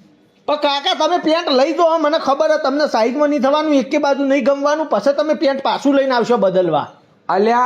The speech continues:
Speaker 2: આ પેન્ટ હું પાછું લઈને નહીં આવું, અને તીએ હજાર કીધા ને, તીએ પંદરસો કીધા હોત ને તોય મારા હાલવા તા અને આ પેન્ટ લેવું તું.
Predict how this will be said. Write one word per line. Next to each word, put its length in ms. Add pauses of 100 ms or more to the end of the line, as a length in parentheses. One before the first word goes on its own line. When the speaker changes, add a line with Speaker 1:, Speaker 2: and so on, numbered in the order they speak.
(140)
Speaker 2:
આ 180
પેન્ટ 480
હું 280
પાછું 420
લઈને 200
નહીં 260
આવું, 220
અને 140
તીએ 300
હજાર 340
કીધા 340
ને, 100 (120)
તીએ 200
પંદરસો 580
કીધા 260
હોત 180
ને 120
તોય 260
મારા 300
હાલવા 340
તા 220
અને 240
આ 100
પેન્ટ 300
લેવું 320
તું. 180